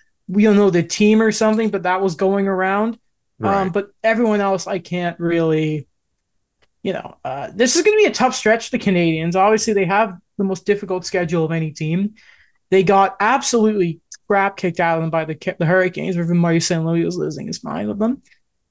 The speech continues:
Speaker 1: Uh, they lost a pretty, I think it was gonna, an expected loss by Habs fans against the Leafs. Uh, it's not gonna get easier.
Speaker 2: Right.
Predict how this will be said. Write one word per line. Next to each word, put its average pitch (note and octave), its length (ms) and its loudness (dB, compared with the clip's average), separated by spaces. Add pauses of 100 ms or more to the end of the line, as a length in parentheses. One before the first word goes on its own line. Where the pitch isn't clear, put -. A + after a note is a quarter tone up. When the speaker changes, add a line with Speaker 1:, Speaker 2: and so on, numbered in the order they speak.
(180)
Speaker 1:
Uh, G#3 260 4
they A3 180 4
lost A3 400 2
a - 40 0
pretty, A#3 360 0
I G#3 40 2
think G#3 180 0
it G3+ 80 4
was F#3+ 120 0
gonna, G3 200 -2
an F#3 140 -4
expected A3 640 -2
loss G3 320 2
by F#3 140 -2
Habs F3+ 320 -4
fans G3 280 -2
against F3+ 300 -4
the E3+ 80 -6
Leafs. F3 540 0 (800)
Uh, A3 180 4
it's - 140 0
not A#3 200 4
gonna C4+ 140 -2
get A#3 160 2
easier. F3 460 -6 (880)
Speaker 2:
Right. - 320 -14